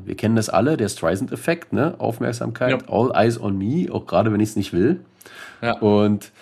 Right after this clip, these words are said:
Speaker 1: ähm, noch während er im offenen Vollzug ist, also zweitausendvierzehn, kommt schon der Dokumentarfilm raus, also dieser Netflix-Moment, von dem du vorhin auch sprachst, ne?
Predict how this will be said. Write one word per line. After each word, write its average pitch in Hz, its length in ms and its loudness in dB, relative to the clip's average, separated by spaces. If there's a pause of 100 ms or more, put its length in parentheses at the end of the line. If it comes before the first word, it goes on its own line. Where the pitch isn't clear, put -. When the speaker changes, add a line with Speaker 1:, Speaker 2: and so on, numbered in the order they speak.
(560)
Speaker 1:
ähm, 104 440 4
noch 110 180 -2
während 170 240 0
er 135 180 2
im 123 160 -4
offenen 127 280 -2
Vollzug 120 460 -4
ist, 95 180 -4
also 101 180 0
zweitausendvierzehn, 120 1000 0
kommt 123 220 0
schon 123 140 -2
der 113 140 4
Dokumentarfilm 110 960 0
raus, 110 460 2
also 90 160 -4
dieser 85 240 -4
Netflix-Moment, 127 800 0
von 120 120 2
dem 123 140 2
du 127 80 -4
vorhin 127 280 2
auch 127 120 0
sprachst, 135 480 -2
ne? 139 260 -2